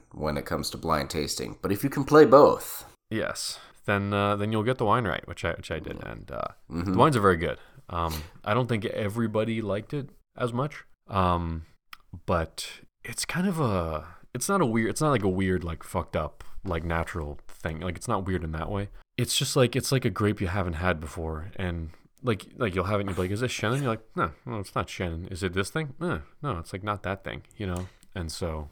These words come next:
Speaker 1: It's got
Speaker 2: um,
Speaker 1: almost, like, the structure of Chenin with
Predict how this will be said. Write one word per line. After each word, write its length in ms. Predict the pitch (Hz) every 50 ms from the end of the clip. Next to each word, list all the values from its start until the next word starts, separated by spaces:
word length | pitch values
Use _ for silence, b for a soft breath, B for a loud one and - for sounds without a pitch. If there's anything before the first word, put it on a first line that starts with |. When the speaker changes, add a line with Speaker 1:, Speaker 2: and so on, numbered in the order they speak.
| - - _ _ -
Speaker 1:
It's 480 | 151 185 190 - - - - - - -
got 340 | 123 123 127 156 185 214 208
Speaker 2:
um, 60 | 143 - - _ _ _ _
Speaker 1:
almost, 400 | - 123 127 120 113 107 101 -
like, 160 | 101 90 - -
the 100 | 87 90
structure 640 | - - - - 104 98 98 98 - - 120 110 101
of 80 | 98
Chenin 640 | - - - - 92 90 98 104 107 - - 95 117 - -
with 440 | 98 101 90 85 - - - -